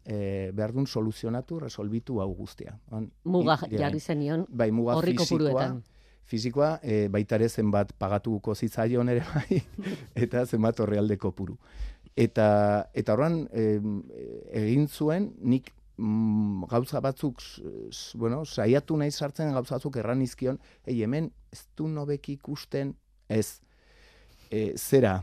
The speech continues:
Speaker 1: eh, lehenbiziko izerdi tanta <laughs> paperaren gainean. Ez, bai, hala ere, ez du erranen, ez. Zan, eh,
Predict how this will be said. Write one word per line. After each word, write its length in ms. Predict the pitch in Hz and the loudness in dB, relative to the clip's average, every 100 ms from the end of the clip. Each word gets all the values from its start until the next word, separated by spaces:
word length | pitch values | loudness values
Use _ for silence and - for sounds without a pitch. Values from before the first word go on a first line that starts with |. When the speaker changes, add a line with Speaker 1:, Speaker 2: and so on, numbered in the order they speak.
| 110 | -4
Speaker 1:
eh, 100 | 104 | -4
lehenbiziko 760 | 92 101 104 113 117 110 104 92 | -2 0 0 2 6 6 6 4
izerdi 420 | - 107 113 107 110 | 0 4 4 6 4
tanta 560 | 101 110 110 107 104 | 6 4 6 4 4
<laughs> 880 | 120 101 87 127 - - 196 190 - | 4 2 4 4 4 -2 -4 -6 -2
paperaren 540 | 120 - 117 110 107 | 0 4 4 6 4
gainean. 380 | 123 113 113 107 - - - | 2 2 2 0 -6 -20 -10
Ez, 120 | 104 | -6
bai, 120 | 92 - | -6 -4
hala 260 | 92 101 104 | 0 4 6
ere, 260 | 113 123 - | 8 6 4
ez 140 | - | -2
du 120 | 120 117 | 0 2
erranen, 640 | 113 110 110 123 131 139 _ _ _ - | 4 6 8 10 8 6 _ _ _ -6
ez. 420 | 113 - - - _ _ _ - - - | -4 -4 -12 -20 _ _ _ -20 -10 -2
Zan, 240 | 139 - - | -2 -2 -8
eh, 480 | - 117 113 113 | -8 0 2 2